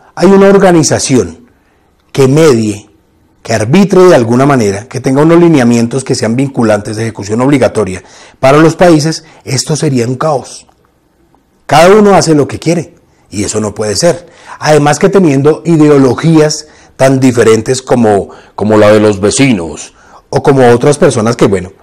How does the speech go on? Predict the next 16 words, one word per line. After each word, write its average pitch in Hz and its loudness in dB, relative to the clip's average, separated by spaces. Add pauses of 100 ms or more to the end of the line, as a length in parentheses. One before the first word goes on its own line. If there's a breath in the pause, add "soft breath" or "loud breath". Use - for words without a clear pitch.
(140 soft breath)
no 120 -4
todos 135 0
somos, 131 0
no 117 -4
somos 131 -4
de 135 2
la 123 0
misma 104 -4
ideología, 113 -2 (760 soft breath)
esto 180 0
causaría 143 2
algunos 107 -4
problemas. 185 0 (300 loud breath)
En 160 0
este 185 2
caso, 208 0